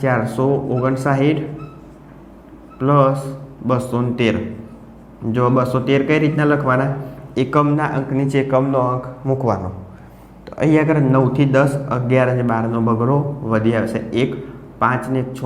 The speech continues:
ને એક સાત, ચાર ને બે છ અને ઉપરથી આવશે ત્રણ. તો જવાબ શું બનશે? ત્રણ હજાર છસો બોતેર. આ રીતના આગળની સંખ્યા લખવાની,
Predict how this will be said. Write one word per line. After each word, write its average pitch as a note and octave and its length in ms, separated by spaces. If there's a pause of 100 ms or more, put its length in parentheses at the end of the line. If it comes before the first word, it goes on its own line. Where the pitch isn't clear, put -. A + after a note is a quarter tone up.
ને A#2 80
એક A2+ 80
સાત, A#2+ 320 (1120)
ચાર B2 180
ને B2 140
બે A#2 120 (120)
છ - 80 (1040)
અને B2 140
ઉપરથી B2 380
આવશે A2+ 240 (100)
ત્રણ. A2+ 340
તો A#2+ 120
જવાબ A#2+ 260
શું D#3+ 120
બનશે? C#3+ 300 (580)
ત્રણ C3 400
હજાર C3 180 (100)
છસો A#2+ 360 (460)
બોતેર. A#2+ 400 (840)
આ B2+ 100
રીતના C#3 320
આગળની C#3 280
સંખ્યા C#3+ 400
લખવાની, C#3 380